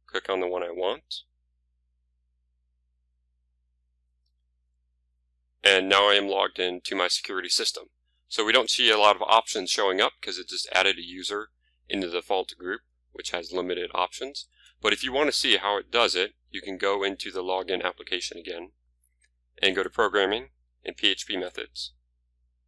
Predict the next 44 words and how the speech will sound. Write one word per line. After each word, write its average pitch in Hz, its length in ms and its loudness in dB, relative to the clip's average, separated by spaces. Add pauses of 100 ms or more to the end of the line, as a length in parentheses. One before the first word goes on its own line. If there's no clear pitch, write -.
(360)
And 95 520 4 (140)
the 92 240 -16
go - 180 2
return, 101 460 -2 (240)
as 90 140 -4
we 90 60 -10
saw 95 220 0
up 92 100 -6
here 95 140 -2
in 92 40 -2
Authentications, 90 720 -8
I'll - 100 -16
show 92 200 -8
that - 200 -14
to 92 100 -12
you 90 180 -14
again. - 240 -12 (880)
This 104 180 -2
is 101 100 -6
the 101 80 -6
return 98 340 -2
method. 92 280 -4
So - 140 -8
this 95 180 -6
is 98 100 -8
what 98 140 -6
happens 104 580 -6 (320)
when 92 160 -2
it 87 40 0
authenticates 95 680 -4
to - 80 -14
Google 95 320 -8
and 85 100 -6
it 80 80 -12
comes 92 220 -10
back. 98 220 0 (140)
It - 140 -20
goes 87 180 -10
to 87 80 -14
this 87 160 -12
go 95 120 -4
return 92 380 -6
method 92 320 -8
here. 143 220 -16